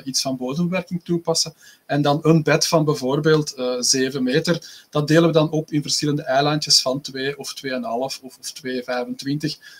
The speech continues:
zoals het uitkomt. En per eilandje gaan we dan drie, eh, golven maken, drie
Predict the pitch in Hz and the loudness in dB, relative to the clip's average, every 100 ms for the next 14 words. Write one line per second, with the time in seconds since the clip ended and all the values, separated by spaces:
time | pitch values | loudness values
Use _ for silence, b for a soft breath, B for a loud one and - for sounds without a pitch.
0 | B - 147 143 143 - 135 165 - 170 | B -2 0 0 -2 0 0 2 2 2
1 | 151 b b - 139 - 185 214 147 165 | 0 b b -10 -8 2 2 4 6 8
2 | 175 170 180 170 b b - 139 147 143 | 8 6 4 2 b b -2 2 2 2
3 | 139 139 - 123 151 156 156 - _ - | 0 0 -4 -4 2 2 0 -8 _ -12
4 | 123 123 120 127 143 170 190 180 175 170 | -10 -10 -8 -4 -2 0 2 4 4 2
5 | 147 147 151 151 | -4 0 0 0